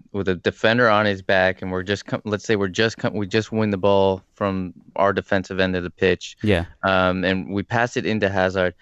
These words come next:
Speaker 1: He's got a defender on his back. He's able to turn. He's able to then beat that defender and drive us up the pitch, and kind of, it allows the team to breathe, and it allows them to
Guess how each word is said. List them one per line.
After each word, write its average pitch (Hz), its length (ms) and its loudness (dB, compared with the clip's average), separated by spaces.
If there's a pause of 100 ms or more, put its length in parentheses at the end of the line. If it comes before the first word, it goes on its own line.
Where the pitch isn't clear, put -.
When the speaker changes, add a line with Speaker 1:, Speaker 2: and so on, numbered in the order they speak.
(340)
Speaker 1:
He's 107 100 -10
got 113 80 4
a 101 40 2
defender 143 360 2
on 143 60 6
his 120 120 0
back. 101 200 4
He's 98 180 -6
able 127 320 4
to 139 100 -2
turn. 104 540 0
He's 101 200 -8
able 113 340 0
to 101 400 0 (460)
then 110 300 2
beat 120 300 0
that 123 180 2
defender 107 560 0
and 98 260 -4
drive 104 380 2
us 107 260 0
up 113 200 -4
the 98 80 -8
pitch, - 340 -4
and 98 100 -8
kind 110 220 -4
of, 95 160 -6 (460)
it 123 180 -2
allows 131 360 2
the 131 80 -6
team 120 260 -6
to 110 80 -2
breathe, 104 540 0
and 95 100 -6
it 95 60 -4
allows 101 360 2
them 107 220 -4
to 95 360 -4